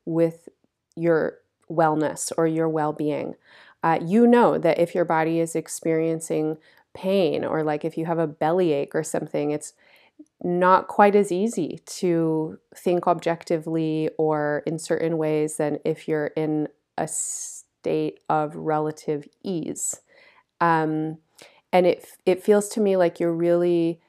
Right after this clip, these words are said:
wanting to investigate your attention and to get into some of the stuff that might be,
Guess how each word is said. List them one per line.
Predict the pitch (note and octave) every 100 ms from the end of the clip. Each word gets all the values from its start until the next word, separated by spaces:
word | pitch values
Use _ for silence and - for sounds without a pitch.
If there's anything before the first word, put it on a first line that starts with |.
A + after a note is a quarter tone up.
| _ _ _ _ _
wanting | F#3 D#3+ D#3+ E3 D#3 E3 - F#3 F3+ F3+
to | - - F3 D#3+ D#3 D#3 - -
investigate | F3+ F3 D#3 D#3 D#3+ - F3 E3
your | E3+ D#3+
attention | E3 - - D#3 - G3 G3+ A#3 C4 _ _ _ _ _ _
and | F3+ F3+ F3 E3+ E3+ - -
to | - - G3+ F#3 E3+ - _ _ _ _
get | G3+ G#3+ - - _ -
into | F#3+ F#3+ F#3+ - - G3 F3+ F3 E3+ E3 F3 _ _ -
some | - - G3 F3
of | F#3 F#3+ -
the | E3+ D3+ D#3+
stuff | - - - - - G3+ E3+ D3 G#3 - - - -
that | F3+ F3+ E3+ -
might | E3+ E3+ F3 F3+ - F3+
be, | E3+ E3 D#3+ D#3+ D#3+